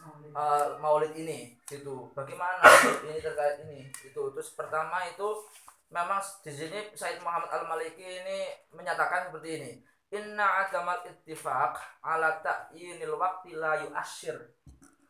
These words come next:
Tidak adanya kesepakatan para ulama. Gini ya, ada redaksi ittifaq sama redaksi apa namanya? Eh,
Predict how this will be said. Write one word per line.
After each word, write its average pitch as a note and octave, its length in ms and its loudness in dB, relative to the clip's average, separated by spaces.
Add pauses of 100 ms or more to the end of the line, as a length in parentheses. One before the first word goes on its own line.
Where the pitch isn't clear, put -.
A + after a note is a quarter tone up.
(200)
Tidak G3+ 320 0
adanya F#3 460 0
kesepakatan G3 640 -2
para - 340 4
ulama. D3 460 2 (1800)
Gini D#3+ 160 -4
ya, C#3+ 160 0
ada D3 160 -4
redaksi - 460 -2
ittifaq F#3+ 420 2
sama F3 540 -2
redaksi F3 720 -4 (580)
apa D#3 240 -2
namanya? D#3+ 480 -4 (1700)
Eh, D#3 360 6